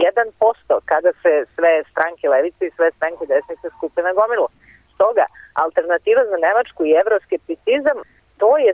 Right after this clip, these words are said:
stranka koja može svima da pomrsi račune. U razgovorima sa ljudima ovde vidim da većina očekuje da se ponovi velika koalicija levice i desnice, ono što bi mi nazvali vladom nacionalnog jedinstva.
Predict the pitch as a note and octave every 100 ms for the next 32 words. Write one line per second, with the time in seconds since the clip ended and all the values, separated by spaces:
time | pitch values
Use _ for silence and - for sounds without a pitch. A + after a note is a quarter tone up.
0 | - F#3+ A#3+ A3+ - F#3 F3+ A3+ A3 -
1 | E3+ G3 G3+ D3+ C#3 D3 D3 D3+ D3+ C#3
2 | - D3 - C#3+ A#2+ - _ _ - C#4+
3 | D#4+ D4 F#3 - - B2+ C#3+ F3 A#3+ A#3
4 | G#3+ F3 D3+ C#3 - D#3 F3+ G#3+ D3+ C#3+
5 | - C5 - - _ _ A#4+ G#4+ A4 C#4
6 | C4+ G#3 G#3 A3 A#3 G3 F3+ - A#3+ D4+
7 | G#3 G3+ G3+ B3+ G3 F3 - E3 E3+ G3
8 | C4+ F3+ C#3+ D#3 D#3 - C3+ D#3 D3 D#3
9 | - D3 C#3 C#3 C#3+ C#3+ C3+ C3+ C3+ -
10 | F3 - C3+ D#3+ - D3+ C#3+ E3 E3 D3+
11 | D#3 E3 E3 C3 D3 D#3+ D#3+ C3 C#3 -
12 | D#3 D#3+ E3+ F3+ G3+ G#3 G#3+ - C#3